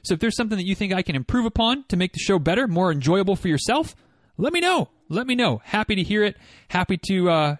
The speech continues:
you know, as long as it's nothing too crazy, to try to, to, to tweak and adjust and make things better. Um, last but not least, just gonna remind you again, uh, I know I'm, I'm gonna kinda start teasing this a bit more frequently,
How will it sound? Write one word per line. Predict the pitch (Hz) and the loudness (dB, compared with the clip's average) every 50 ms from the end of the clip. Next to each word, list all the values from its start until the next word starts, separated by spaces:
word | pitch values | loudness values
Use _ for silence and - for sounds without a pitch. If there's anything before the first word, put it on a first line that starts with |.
| _ | _
you | - 233 | -2 0
know, | 180 131 | 2 2
as | 135 143 | 2 2
long | 220 226 | 2 2
as | 185 175 | 2 2
it's | - 208 | 2 0
nothing | 196 - 175 | 0 0 0
too | 160 202 190 | 0 0 0
crazy, | - - 196 220 262 277 | 0 2 0 2 2 0
to | 208 | -2
try | - - 247 254 | 0 0 0 2
to, | 262 233 214 214 _ | 2 0 0 -2 _
to, | - 226 226 | -4 -4 -4
to | 196 - - 220 | -4 -4 -6 -6
tweak | 202 - 277 294 233 - | -4 -2 -2 -2 0 0
and | 185 190 | -2 -2
adjust | 190 175 254 247 - - | 0 0 -2 -2 -2 -6
and | 135 139 | -4 -4
make | 180 180 - | -4 -4 -4
things | - 185 165 139 | -4 -4 -4 -2
better. | 131 165 175 180 180 160 - - - - - - - - - | -2 0 0 0 -2 -2 -4 -10 -20 -20 -20 -20 -18 -8 -4
Um, | - 160 156 147 135 123 123 120 - _ _ _ _ _ _ _ _ _ _ _ _ _ - - _ _ _ - | -2 0 0 -2 -2 -6 -10 -16 -18 _ _ _ _ _ _ _ _ _ _ _ _ _ -20 -20 _ _ _ -2
last | 156 202 220 - - | 0 2 2 2 0
but | 240 | 0
not | 214 208 202 | 0 2 4
least, | 202 233 226 - | 4 2 2 4
just | - 202 - | 2 0 2
gonna | - 202 185 160 147 | 2 2 2 2 2
remind | 147 165 165 175 185 202 202 175 | 0 0 2 2 2 0 2 2
you | 196 190 | 2 0
again, | 175 151 180 196 202 202 202 - - - - - _ _ - - | 0 0 0 0 0 -2 -4 -8 -12 -20 -20 -20 _ _ -4 0
uh, | |
I | 160 156 147 139 139 143 143 | 0 2 2 2 0 0 2
know | 165 185 | 2 2
I'm, | 170 165 151 139 - | 2 2 0 -2 -2
I'm | 147 143 135 127 - - - | -2 -2 -4 -6 -12 -6 -2
gonna | 185 180 160 - - _ _ _ _ _ - | 0 0 0 0 -2 _ _ _ _ _ -6
kinda | - 277 277 254 | -4 -2 -2 0
start | - 285 254 208 - | 2 2 2 2 2
teasing | - 294 269 226 247 | 2 4 4 4 4
this | 247 214 | 4 4
a | 220 190 | 4 4
bit | 175 240 208 | 2 2 2
more | 214 226 220 | 4 2 2
frequently, | - - 247 226 - 196 180 185 175 170 165 | 2 2 0 0 0 -2 -2 0 0 0 -2